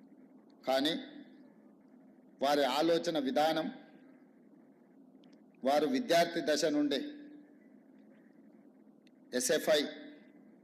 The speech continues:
కార్యకర్త నుంచి సిపిఐఎం జాతీయ ప్రధాన కార్యదర్శి వరకు దశాబ్దాల కొద్దీ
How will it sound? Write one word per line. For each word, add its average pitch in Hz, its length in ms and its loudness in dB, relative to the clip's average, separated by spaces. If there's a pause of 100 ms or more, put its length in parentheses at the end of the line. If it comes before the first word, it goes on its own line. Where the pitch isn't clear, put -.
(680)
కార్యకర్త 151 520 2
నుంచి 143 420 -2 (1300)
సిపిఐఎం 147 1120 0 (1160)
జాతీయ 147 440 0
ప్రధాన 156 480 0
కార్యదర్శి 139 580 0
వరకు 127 420 -2 (1700)
దశాబ్దాల 165 600 2
కొద్దీ 147 360 -2